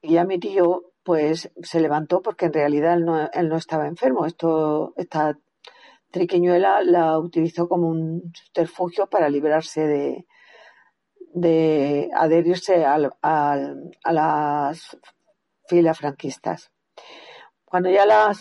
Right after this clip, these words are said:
situación se tranquilizó un poco en Granada, pues llevó a sus hijos mayores al pueblo, a casa de mis abuelos maternos, y él con su mujer de nombre Magdalena y su hija pequeña, pues se fueron a buscar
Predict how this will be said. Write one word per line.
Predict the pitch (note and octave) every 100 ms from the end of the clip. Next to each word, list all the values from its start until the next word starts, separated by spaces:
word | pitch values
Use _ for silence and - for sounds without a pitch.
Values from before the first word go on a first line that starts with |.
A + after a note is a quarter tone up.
| -
situación | - F#3 F#3 F3 G3+
se | - F3
tranquilizó | F3 F3 - F#3 E3+ F#3+
un | F3
poco | F#3 - F3+
en |
Granada, | F3 E3+ F#3+ F3+ F3
pues | E3 E3+ E3+ - _ _ _
llevó | E3 E3+ F3
a | F3+
sus | F3 F3
hijos | F3+ E3+ E3
mayores | F3 E3 E3 F3+ F3+ - _ _ _ _ _ _ _ _ _ _ _
al | F3+ F3
pueblo, | G3 F#3+ F#3
a | E3
casa | E3+ E3+ F3+
de | F3
mis | E3 -
abuelos | D#3 E3+ D#3+ F#3 - _ -
maternos, | - D#3+ E3+ E3 E3 F3 G3 _ _ _ _ - _ -
y | F#3+
él | F#3 -
con | E3
su | E3+ F3
mujer | E3 D#3+ F3+ F3 F#3 - _ _ _ -
de | - F3
nombre | E3+ F3 E3+
Magdalena | F3 E3+ F3 E3+ F3 E3+ - _ -
y | F3
su | -
hija | F3+ - F3+
pequeña, | E3+ - F3 D#3+ E3+ - _ _ _ _ _ _ _ -
pues | F3 E3+
se | F3
fueron | F3+ F3 F#3
a | F3+
buscar | F3 - E3+ E3+